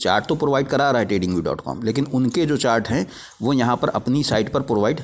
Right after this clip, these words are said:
नहीं करा रहा है। यानी वजीर एक्सचेंज का अगर आप चार्ट खोलोगे तो वो प्रोवाइड नहीं करा रहा है। अब जैसे कि यहाँ पर मैं दिखा देता हूँ,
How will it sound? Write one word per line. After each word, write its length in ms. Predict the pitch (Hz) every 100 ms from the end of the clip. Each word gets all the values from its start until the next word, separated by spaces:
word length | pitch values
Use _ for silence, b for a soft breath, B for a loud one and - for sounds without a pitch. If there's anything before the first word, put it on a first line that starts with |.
| 87
नहीं 180 | 87 87
करा 200 | 82 78
रहा 80 | 80
है। 60 |
यानी 160 | 98 120
वजीर 280 | 113 110 127
एक्सचेंज 380 | 120 110 117 117
का 60 |
अगर 160 | 107 107 107
आप 140 | 107 -
चार्ट 240 | - 104 -
खोलोगे 420 | 90 98 101 170 170 B B -
तो 60 |
वो 180 | 104 127
प्रोवाइड 400 | 151 110 107 165
नहीं 140 | 90 98
करा 200 | - 62
रहा 140 | 62
है। 80 | - - B B -
अब 100 | 113
जैसे 220 | 127 160
कि 80 | 156
यहाँ 220 | 127 147
पर 140 | 160
मैं 200 | 143 147
दिखा 220 | 113 123 120
देता 240 | 110 104
हूँ, 140 | 135